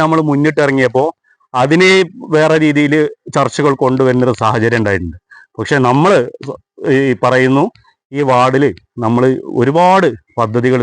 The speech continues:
നടപ്പിലാക്കിയിട്ടുണ്ട്. ഒരു വാർഡ് മെമ്പർ എന്ന് ചെയ്യാവുന്നതിനപ്പുറത്തേക്ക് ജനകീയമായിട്ട് ജനങ്ങളുടെ സഹായത്തോടു കൂടി ഒരുപാട് സ്വപ്നതുല്യമായ പദ്ധതികൾ നമ്മൾ ഇതിൽ നടപ്പിലാക്കിയിട്ടുണ്ട്. അതിലൊക്കെ വിരളി പിടിച്ച് ചില ആളുകൾ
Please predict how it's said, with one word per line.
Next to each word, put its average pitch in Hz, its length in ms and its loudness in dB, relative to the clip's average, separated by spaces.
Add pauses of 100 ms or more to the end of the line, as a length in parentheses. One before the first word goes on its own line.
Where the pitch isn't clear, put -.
നടപ്പിലാക്കിയിട്ടുണ്ട്. 117 720 -2 (480)
ഒരു 120 80 -2
വാർഡ് 117 360 2
മെമ്പർ 127 220 0 (120)
എന്ന് 131 200 2 (680)
ചെയ്യാവുന്നതിനപ്പുറത്തേക്ക് 139 1080 2 (120)
ജനകീയമായിട്ട് 127 800 0 (380)
ജനങ്ങളുടെ 131 360 0
സഹായത്തോടു 127 520 0
കൂടി 120 240 0
ഒരുപാട് 147 320 2 (460)
സ്വപ്നതുല്യമായ 127 680 0 (100)
പദ്ധതികൾ 131 420 0 (100)
നമ്മൾ 113 180 0
ഇതിൽ 110 120 0 (120)
നടപ്പിലാക്കിയിട്ടുണ്ട്. 117 680 0 (840)
അതിലൊക്കെ 165 480 2 (160)
വിരളി 160 340 2
പിടിച്ച് 151 320 0 (540)
ചില 139 140 -4 (160)
ആളുകൾ 135 280 2